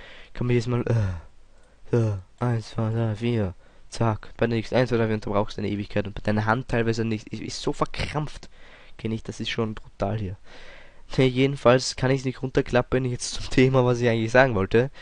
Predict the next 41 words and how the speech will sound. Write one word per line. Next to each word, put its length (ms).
Und 140
zwar, 240
weil 200
eben 200
ihr 100
dann 140
sehen 240
würdet, 200
meine 200
Moospenny 720
stand. 540
Ist 200
das 100
so 100
geheim 500
und 160
mysteriös? 880
Naja, 200
ist 180
einigermaßen 600
zumindest. 500
Und 100
so 80
weiter 140
ist 200
das 60
Thema 300
bei 140
meinem 180
Wochenendgewinnspiel. 920
Wie 40
viele 180
Moospenny 520
denkt 280
ihr, 60
dann 160
hab 200
ich 100
denn 140
jetzt 140
hier 260